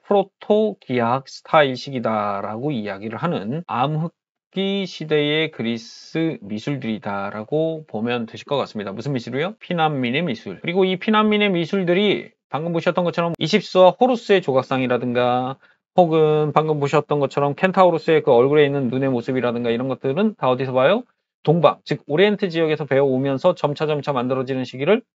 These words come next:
동방화 시기라고 이렇게 이야기를 합니다. 그래서 오늘은 여기까지 이렇게 말씀드리면서 이 암흑기 시대의 그리스 미술에 대해서 말씀드렸고, 다음 주는요, 동방화 시기 그리고 그 이후에 쭉 이어지는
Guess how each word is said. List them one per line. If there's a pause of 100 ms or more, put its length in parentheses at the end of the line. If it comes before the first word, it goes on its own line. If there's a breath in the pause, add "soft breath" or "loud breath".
(100)
동방화
시기라고
이렇게
이야기를
합니다. (460)
그래서
오늘은
여기까지
이렇게
말씀드리면서 (260)
이
암흑기
시대의
그리스
미술에
대해서
말씀드렸고, (180 loud breath)
다음
주는요, (260)
동방화
시기
그리고
그
이후에
쭉
이어지는